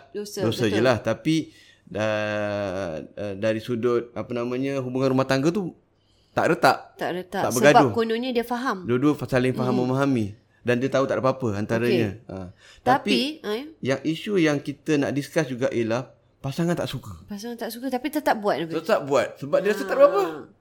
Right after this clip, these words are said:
Speaker 2: Dia rasa kita tak buat apa-apa. Dia berdegil lah.
Speaker 1: Mhm.
Speaker 2: Berdegil nak teruskan
Speaker 1: Hmm.
Speaker 2: hubungan dengan B F F dia. Sebab bagi dia, pasangan dia, tak kira suami atau isteri, menghalang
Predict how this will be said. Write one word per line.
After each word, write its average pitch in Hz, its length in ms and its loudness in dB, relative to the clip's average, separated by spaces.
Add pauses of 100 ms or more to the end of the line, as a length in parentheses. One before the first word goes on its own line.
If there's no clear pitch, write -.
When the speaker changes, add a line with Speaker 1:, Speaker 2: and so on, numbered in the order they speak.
(260)
Speaker 2:
Dia 202 140 2
rasa 240 280 2
kita 262 260 -6
tak - 140 0
buat 170 160 0
apa-apa. 254 320 2
Dia 180 140 6
berdegil 160 500 4
lah. 123 180 2
Speaker 1:
Mhm. 165 400 -10
Speaker 2:
Berdegil 147 380 4
nak - 140 2
teruskan 139 520 4 (100)
Speaker 1:
Hmm. - 100 -12
Speaker 2:
hubungan 127 440 4 (100)
dengan 117 300 0
B 107 120 0
F 110 120 -4
F 101 180 -2
dia. 190 280 2 (300)
Sebab 117 180 2
bagi 120 280 0
dia, 139 120 -2
pasangan 113 440 -4
dia, 131 120 -4
tak 98 140 -6
kira 117 100 -10
suami 117 260 -6
atau 113 140 -8
isteri, 120 260 -4
menghalang 110 680 -2